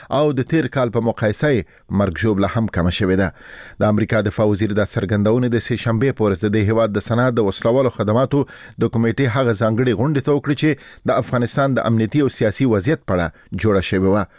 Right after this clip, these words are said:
د کمیټې ته د امریکا د ټولو ځواکونو لوی درستیز جنرال جوزف ډانفورډ هم د افغانستان په وضعیت او د افغانستان په اړه د امریکا پر نوې ستراتیژۍ معلومات ورکړل. اجمل اند او په دې اړه نور جزئیات.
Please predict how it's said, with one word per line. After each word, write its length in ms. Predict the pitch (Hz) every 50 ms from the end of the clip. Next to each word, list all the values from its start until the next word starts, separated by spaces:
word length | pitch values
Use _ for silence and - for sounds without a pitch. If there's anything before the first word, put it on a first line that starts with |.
| - - - - - - - 104
د 100 | 104 - 110
کمیټې 320 | 107 104 104 117 110 -
ته 100 | 98 107
د 80 | 104 101
امریکا 300 | 104 98 - 117 110 104
د 120 | 104 - 123
ټولو 180 | 120 113 98 - 117
ځواکونو 360 | 107 101 - 123 120 117 113
لوی 140 | 123 120 98 113
درستیز 420 | 117 104 - - 135 113 85 82 87 113
جنرال 320 | 110 113 120 120 113 98 120
جوزف 280 | 117 107 117 107 98 90 127
ډانفورډ 420 | 131 123 107 - - 107 95 -
هم 100 | 131 143 151 147 - - - - - - -
د 60 | - -
افغانستان 500 | 117 - 123 123 120 107 - 147 131 113 -
په 80 | 117 107
وضعیت 320 | 104 95 - 156 156 160
او 80 | 151 139 139
د 60 | 135 123
افغانستان 420 | - 131 120 120 - 165 175 - -
په 60 | 123 110
اړه 120 | 104 98
د 80 | 104 98
امریکا 260 | 101 101 - - 117 - -
پر 60 | 110 104
نوې 160 | 110 107 104 - -
ستراتیژۍ 500 | - 101 95 - - 92 98 135 151 135 - - - - _ - 95 98
معلومات 420 | 95 95 98 98 107 98 90 - 90
ورکړل. 340 | 87 - - - 92 87 87 - - - - - - - -
اجمل 320 | 87 90 107 123 131 131 - -
اند 220 | 139 156 151 131 - -
او 60 | 135 151
په 180 | - - 107 95
دې 40 | 98 95
اړه 100 | 98 98 98
نور 100 | 98 85 - -
جزئیات. 420 | 85 78 - 73 76 87 - -